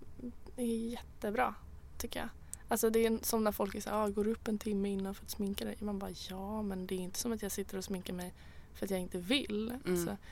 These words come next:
Speaker 1: det är verkligen, jag tar en timme på morgonen och, som terapi.
Speaker 2: Mm.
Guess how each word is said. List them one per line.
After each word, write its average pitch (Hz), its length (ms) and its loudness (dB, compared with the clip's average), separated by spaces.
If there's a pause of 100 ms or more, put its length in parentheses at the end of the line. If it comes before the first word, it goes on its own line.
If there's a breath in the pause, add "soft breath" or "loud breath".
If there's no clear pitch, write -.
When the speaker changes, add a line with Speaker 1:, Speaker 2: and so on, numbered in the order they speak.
(200 loud breath)
Speaker 1:
det 220 140 6
är 262 40 8
verkligen, 202 400 4
jag 220 160 2
tar 302 180 0
en 247 160 4
timme 190 400 -2 (260)
på - 80 -2
morgonen 196 560 0
och, - 60 -6 (120)
som 294 260 0
terapi. 208 480 -2 (280 loud breath)
Speaker 2:
Mm. 180 180 2